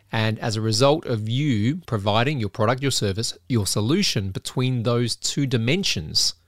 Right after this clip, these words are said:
is what's gonna make the difference between you being successful and not. So I'll repeat that again. You need to think about it from the perspective of what is your client, your customer, your prospect's current state, and what is their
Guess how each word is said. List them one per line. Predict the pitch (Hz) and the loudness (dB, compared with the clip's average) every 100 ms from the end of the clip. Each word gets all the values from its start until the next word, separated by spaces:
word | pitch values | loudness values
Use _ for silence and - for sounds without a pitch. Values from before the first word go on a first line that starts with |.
| _ _ _ _ - | _ _ _ _ 0
is | 131 - | 0 2
what's | 127 - | 0 0
gonna | - 120 | -2 0
make | 113 110 - | 2 0 -2
the | |
difference | 95 151 165 113 92 - | -2 0 0 -2 -4 -6
between | - - 113 98 104 | -6 -8 -4 -4 -2
you | 107 | -4
being | 104 | -4
successful | 95 - - 95 - 98 | -6 -6 -4 -4 -4 -4
and | 90 | -6
not. | 92 - _ _ _ _ _ _ | -8 -10 _ _ _ _ _ _
So | - 104 | -4 2
I'll | |
repeat | 117 113 202 | 2 2 0
that | 175 | 2
again. | 139 101 82 90 - - - - - - - - _ | 2 0 -6 -10 -14 -20 -20 -20 -20 -20 -20 -20 _
You | - 123 | 0 2
need | 143 | 2
to | - | 0
think | 127 180 170 | -2 -2 0
about | 135 107 98 | 0 2 0
it | - | -4
from | - 110 | -4 -4
the | |
perspective | 110 104 120 101 110 101 | -2 -4 -2 -4 -6 -4
of | 101 104 | -4 -6
what | 110 123 165 | 0 0 2
is | 156 143 | 0 -2
your | 123 | -4
client, | - 127 117 127 131 | -4 0 2 0 -2
your | 107 | -6
customer, | - 127 - 113 | -6 -6 -4 -2
your | 104 104 | -2 -2
prospect's | - - 120 - 107 - - _ - | -2 -2 -2 -2 -6 -6 -12 _ -12
current | - 131 139 175 | 2 4 4 -2
state, | - 95 98 - - _ _ _ _ _ _ _ _ _ _ _ - - | -4 -4 -4 -8 -16 _ _ _ _ _ _ _ _ _ _ _ -6 0
and | 120 | 2
what | 113 120 | 4 4
is | 113 95 | 2 2
their | 110 107 107 | 2 2 0